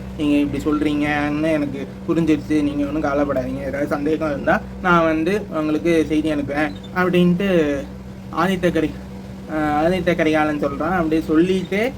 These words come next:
அ, ஒரு கோயில் பக்கத்துல, ஒரு, அ, ஆத்து பக்கத்துல ஒரு கோயில் இருக்கு. அந்த கோயிலை காமிச்சு ஒரு சிற்பத்தை அப்படி, அ, காமிக்கிறான், அ, மலையமானுக்கு. இதோட இந்த அத்தியாயம் வந்து முடியுது. லைக் பண்ணுங்க,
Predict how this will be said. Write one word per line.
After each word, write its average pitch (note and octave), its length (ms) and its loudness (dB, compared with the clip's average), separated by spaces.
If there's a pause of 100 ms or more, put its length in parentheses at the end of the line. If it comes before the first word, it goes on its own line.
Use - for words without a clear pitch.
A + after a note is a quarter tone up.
(300)
அ, F3+ 200 4
ஒரு F3 480 6
கோயில் F#3+ 420 0
பக்கத்துல, E3+ 540 2
ஒரு, D#3 520 2 (340)
அ, D#3+ 40 -4
ஆத்து D#3+ 640 4
பக்கத்துல D#3+ 380 2
ஒரு D#3+ 180 2
கோயில் E3 260 2
இருக்கு. D#3+ 380 0
அந்த D#3+ 220 0 (100)
கோயிலை E3+ 400 4
காமிச்சு D#3 440 -2
ஒரு E3 280 2
சிற்பத்தை E3+ 460 0
அப்படி, D3+ 460 2 (360)
அ, D#3 260 2 (200)
காமிக்கிறான், D#3 720 2 (480)
அ, C#3 320 0 (1040)
மலையமானுக்கு. D#3+ 840 2
இதோட F#3+ 400 4
இந்த F3 160 2
அத்தியாயம் D#3 440 0
வந்து D#3 60 0
முடியுது. D3+ 400 2 (640)
லைக் D3+ 160 0
பண்ணுங்க, E3 340 2